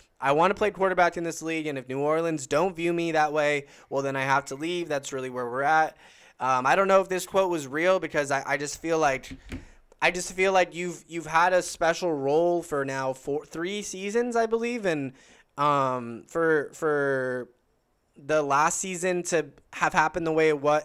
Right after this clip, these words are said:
did with Drew Brees out and then you coming in, and I know, um, as the starter, um,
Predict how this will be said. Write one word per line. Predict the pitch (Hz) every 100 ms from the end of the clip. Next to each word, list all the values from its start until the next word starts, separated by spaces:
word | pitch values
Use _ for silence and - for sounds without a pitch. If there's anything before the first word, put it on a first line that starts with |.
| 143
did | 160 165
with | 139 131
Drew | 127 139
Brees | 127 175 214 175
out | 170 170 151
and | 139
then | 135 135
you | 139 156
coming | 147 165 151 147
in, | 147 143
and | 135
I | 131
know, | 143 147 139 - - - _
um, | 135 135 127 117 117 -
as | 147 180 165
the | 156
starter, | - 143 139 135 131 127 - _ -
um, | 131 131 123 120 120 120